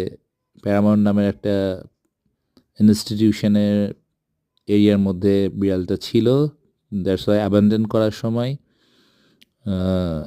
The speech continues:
এই তুলতুলি নামের এই সাদা বিড়ালটার মা তার তিন বাচ্চার মধ্যে দুইটাকে হারিয়ে ফেলে।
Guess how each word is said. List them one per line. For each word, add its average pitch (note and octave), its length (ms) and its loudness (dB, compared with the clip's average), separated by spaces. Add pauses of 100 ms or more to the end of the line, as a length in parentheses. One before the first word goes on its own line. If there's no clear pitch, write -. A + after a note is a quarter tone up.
এই G2 240 0 (560)
তুলতুলি G#2 400 4
নামের G2 220 0
এই F#2 60 -2
সাদা F#2 280 -2
বিড়ালটার G2+ 680 0
মা G2 500 -2 (760)
তার F#2+ 300 -2 (120)
তিন A#2+ 180 4
বাচ্চার A2 260 2
মধ্যে A2 180 2
দুইটাকে G#2 340 0
হারিয়ে G2 280 0
ফেলে। B2 320 2